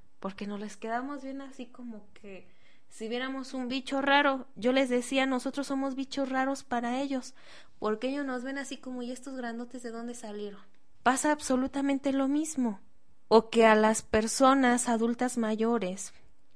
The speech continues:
por el hecho de ya tener una edad muy avanzada, se les niegue el trabajo. Entonces, pues hay miles de maneras de violentar los derechos humanos,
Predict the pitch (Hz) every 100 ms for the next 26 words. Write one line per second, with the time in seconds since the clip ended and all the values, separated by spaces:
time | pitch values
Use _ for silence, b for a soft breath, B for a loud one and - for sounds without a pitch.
0 | - - - - - - - - - 196
1 | 196 214 226 - 226 208 196 208 214 214
2 | 202 208 208 196 196 208 202 202 196 190
3 | 196 - 196 190 190 b b b - 202
4 | 196 196 196 190 190 190 185 180 175 -
5 | - - - - - - - - - -
6 | - 196 214 220 240 262 269 - b b
7 | b b 202 214 247 269 277 311 359 370
8 | 330 269 240 226 233 247 277 370 240 214
9 | 214 208 208 214 233 233 233 214 214 -
10 | 220 - 214 214 220 202 190 -